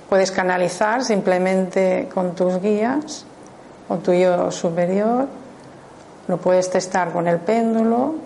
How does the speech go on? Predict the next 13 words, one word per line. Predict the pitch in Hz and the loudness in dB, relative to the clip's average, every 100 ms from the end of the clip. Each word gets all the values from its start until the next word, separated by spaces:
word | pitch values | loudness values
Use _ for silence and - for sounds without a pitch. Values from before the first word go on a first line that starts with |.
| - - - - - - - | -14 -20 -20 -20 -20 -20 -6
a | 175 | -2
distancia, | 160 160 202 202 202 202 196 196 196 | -2 -2 -4 -2 -4 -6 -4 -4 -2
lo, | 180 - - - - - - - | -2 -2 -6 -12 -18 -20 -20 -4
el | 185 | -4
péndulo | 170 180 180 185 | 0 2 2 2
va | 180 | 2
bien | 180 180 | 2 2
por | 180 180 | 2 0
eso, | 175 180 165 | 0 -2 -2
para | 175 170 | -2 -4
hacerlo | 165 180 185 180 | -4 -4 -2 -2
a | |
distancia. | 180 - 208 208 202 - 214 | -2 -4 -4 -4 -6 -6 -6